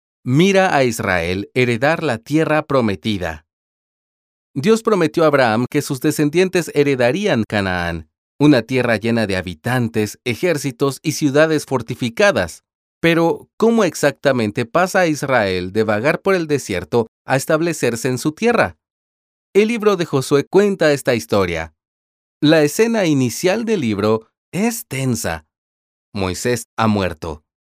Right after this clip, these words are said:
pero la promesa de salvación está viva. El Señor ordena a Josué que lleve a su pueblo a través del río Jordán hacia la tierra,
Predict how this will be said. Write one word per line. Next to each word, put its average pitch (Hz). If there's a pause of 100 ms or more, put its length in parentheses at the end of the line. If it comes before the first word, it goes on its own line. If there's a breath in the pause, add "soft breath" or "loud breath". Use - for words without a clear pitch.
(300)
pero 131
la 123
promesa 143
de 139
salvación 131
está 143
viva. 127 (400)
El 151
Señor 156
ordena 127
a 101
Josué 92
que 131
lleve 180
a 175
su 156
pueblo 107
a 107
través 113
del 139
río 135
Jordán 127
hacia 139
la 147
tierra, 147